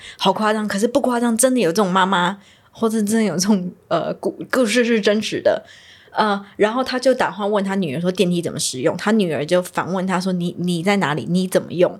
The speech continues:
她妈妈就说：“我在一楼，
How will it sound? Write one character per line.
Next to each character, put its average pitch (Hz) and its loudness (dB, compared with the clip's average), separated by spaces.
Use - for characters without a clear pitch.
她 240 2
妈 240 4
妈 240 2
就 226 -6
说 226 -2
：“我 190 4
在 254 2
一 254 -4
楼， 160 0